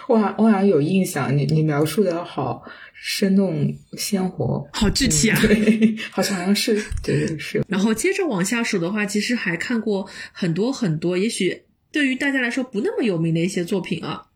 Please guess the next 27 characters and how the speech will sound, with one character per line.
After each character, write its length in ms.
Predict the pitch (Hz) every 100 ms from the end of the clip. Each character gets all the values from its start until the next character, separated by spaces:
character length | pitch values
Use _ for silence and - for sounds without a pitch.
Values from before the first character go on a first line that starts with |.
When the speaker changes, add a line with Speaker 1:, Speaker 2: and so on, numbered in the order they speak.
| _ _ _ _ _ _ _ _ -
Speaker 2:
比 100 | 190
如 80 |
说 160 | 196 247
像 280 | 247 247 233 - -
黄 320 | - 185 180
沙 360 | 220 - 277 285
的 260 | 262 170 - - -
《爱 140 | 254
的 120 | 226 220
徒 280 | - 196
劳》 140 | 214 208
和 220 | - 170
《爱 180 | 170 214
的 80 | 196
胜 320 | 190 262 220
利》， 180 | 254 196 - - -
那 100 | 226
他 240 | - 285
是 160 | - 277
把 180 | 160
莎 180 | 180 226
士 160 | 240 -
比 120 | 170
亚 100 | 160
的 80 | 175
作 180 | 240 208
品， 280 | - 175